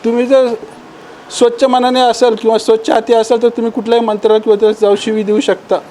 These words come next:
कारण तुमच्यात तेवढी पॉवर आहे. पण तुम्ही जर भ्रष्टाचारी असाल तर तुम्ही कुणाशी तोंड वर करून बोलू शकत नाही कधीच.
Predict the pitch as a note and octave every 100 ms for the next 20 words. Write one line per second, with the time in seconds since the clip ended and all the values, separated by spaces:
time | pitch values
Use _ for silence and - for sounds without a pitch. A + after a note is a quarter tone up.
0 | - - - - F#3+ G3 F#3 G#3 A3 A3
1 | G3 G3 G3 E3+ C#3 - - - - -
2 | - - - - - G3+ F#3+ - A3 B3
3 | B3 G3+ - G#3+ A3 A3 G#3+ A3+ A3+ G#3+
4 | G#3+ A3 G#3+ G#3+ G#3+ G#3 - G#3+ G#3+ G#3+
5 | A3+ G#3 G3+ F#3+ G3 F3+ F#3 F#3 E3 D#3
6 | D3